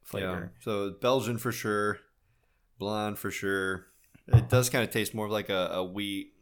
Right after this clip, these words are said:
Speaker 2: beer type of thing.
Speaker 1: Mm-hmm. Like a Hefeweizen.
Speaker 2: Yeah, for sure. Can't complain at all.
Speaker 1: But it's Belgian. I mean, it's,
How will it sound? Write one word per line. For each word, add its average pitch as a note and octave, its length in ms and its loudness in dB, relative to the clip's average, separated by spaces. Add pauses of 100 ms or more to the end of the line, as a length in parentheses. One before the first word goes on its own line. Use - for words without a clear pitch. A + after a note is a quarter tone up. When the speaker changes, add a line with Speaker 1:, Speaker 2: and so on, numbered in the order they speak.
(180)
Speaker 2:
beer G2 380 0
type G2 240 -4
of F2+ 100 -10
thing. E3+ 160 4
Speaker 1:
Mm-hmm. D#3+ 240 2 (380)
Like B2+ 140 -8
a - 40 -12
Hefeweizen. G#2+ 840 -8
Speaker 2:
Yeah, F#2+ 240 -2 (420)
for F#2+ 100 -12
sure. F#2 300 -12 (520)
Can't E3 180 -6
complain G2+ 420 -10 (400)
at F2 60 -8
all. F#2 280 -6
Speaker 1:
But F3 120 -8
it's - 80 -10
Belgian. C#3+ 680 2 (680)
I - 40 -6
mean, A#2 280 -6 (1300)
it's, - 220 -4